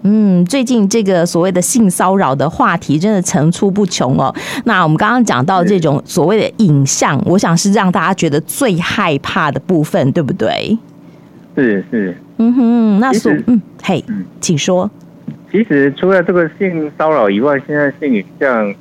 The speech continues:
Speaker 2: 也是应该是我们要特别关心的。为什么？因为像我们常常看到跟碰到的，比如说像配偶离婚啊，情人分手以后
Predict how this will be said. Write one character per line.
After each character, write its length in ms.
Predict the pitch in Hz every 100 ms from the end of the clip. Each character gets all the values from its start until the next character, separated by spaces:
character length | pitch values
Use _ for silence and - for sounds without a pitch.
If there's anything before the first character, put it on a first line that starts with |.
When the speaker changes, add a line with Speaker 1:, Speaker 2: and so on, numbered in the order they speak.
| -
Speaker 2:
也 100 | 104 -
是 120 | 139
应 120 | 131
该 180 | 135 135 131 -
是 100 | 127
我 80 |
们 160 | 92 104
要 180 | 123 117 -
特 80 | -
别 140 | 110 92
关 260 | - 107 107
心 120 | 104 95
的。 80 | 85 -
为 120 | 135 139
什 80 |
么？ 240 | 104 92 82 -
因 80 | 156
为 200 | 160 139 -
像 320 | 160 143 127
我 100 | 117
们 180 | 107 113 -
常 160 | 139
常 240 | 113 101 101 -
看 260 | - 139 123
到 160 | 139
跟 260 | 120 131 131
碰 300 | - 143 120
到 240 | 110 127 104
的， 120 | 92 - - - _ -
比 120 | 123
如 80 | 139
说 200 | 160 165
像 240 | 165 151
配 220 | - 165
偶 140 | 117 107
离 220 | 117 139
婚 220 | 147 143
啊， 160 | 107 92
情 140 | - 139
人 260 | 123 104 104
分 220 | - 143 131
手 180 | 113 98
以 160 | 90 92
后 260 | - 135